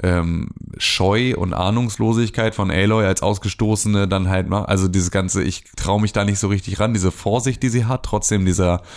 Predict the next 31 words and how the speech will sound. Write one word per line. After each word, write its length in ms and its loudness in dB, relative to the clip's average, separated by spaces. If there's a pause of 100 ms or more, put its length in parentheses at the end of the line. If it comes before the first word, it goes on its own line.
(220)
dieser 340 4
Mut, 540 2
diese, 480 4 (240)
diese 180 2
Neugier, 560 2
die 160 0
sie 220 0
treibt, 540 -2 (380)
ähm, 440 2
und 180 2
dann 160 2
aber 160 0
auch 100 -2
dieses 280 2
ständige 340 2
Dazulernen, 720 2
dieses 160 2
ständige 280 2
konfrontiert 680 0
werden 260 2
und 120 0
so. 100 0
Ich 80 0
glaube 220 0
auch, 100 0
dass 160 -4
das 200 0
nicht 180 0
die 100 2
unbedingt 400 4
leichteste 540 0